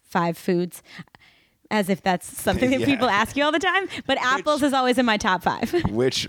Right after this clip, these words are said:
Speaker 2: five foods would you bring to a
Speaker 1: Well, I
Speaker 2: desert
Speaker 1: just know that it's, like, apples, cheese, and chocolate are definitely top three. And then the other two, you know.
Speaker 2: Miscellaneous.
Speaker 1: Yeah. What about you?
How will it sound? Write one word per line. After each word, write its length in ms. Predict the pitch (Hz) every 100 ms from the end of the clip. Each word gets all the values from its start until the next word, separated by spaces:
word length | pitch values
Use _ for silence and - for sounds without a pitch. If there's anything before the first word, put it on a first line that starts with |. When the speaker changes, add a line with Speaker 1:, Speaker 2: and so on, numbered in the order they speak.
| -
Speaker 2:
five 540 | - - 117 110 110
foods 420 | - 104 92 82 92
would 100 | 87
you 120 | 87
bring 180 | 92 87
to 80 | 98
a 20 |
Speaker 1:
Well, 100 | 277
I 140 | - -
Speaker 2:
desert 140 | 339
Speaker 1:
just 160 | 359 381
know 180 | 381
that 180 | 349 320
it's, 160 | 262 -
like, 240 | 240 214 -
apples, 800 | 208 220 247 - 269 269 277 - -
cheese, 1040 | - - 240 226 233 233 226 226 - - _ - - _ -
and 520 | 202 196 185 180 - _ _ _ _ -
chocolate 800 | - 202 180 226 - 285 294 302
are 140 | 208
definitely 480 | 185 190 - 202 185
top 340 | - 180 175
three. 680 | - 202 185 185 208 262 277 _ - - - -
And 120 | 214
then 140 | 196 196
the 60 |
other 220 | 156 185 175
two, 220 | - 196
you 120 | 175
know. 260 | 170 170 165 - _ _ 160
Speaker 2:
Miscellaneous. 760 | 175 190 185 170 - - -
Speaker 1:
Yeah. 300 | 214 196 117 214 -
What 120 | 240
about 220 | 233 196
you? 260 | 196 175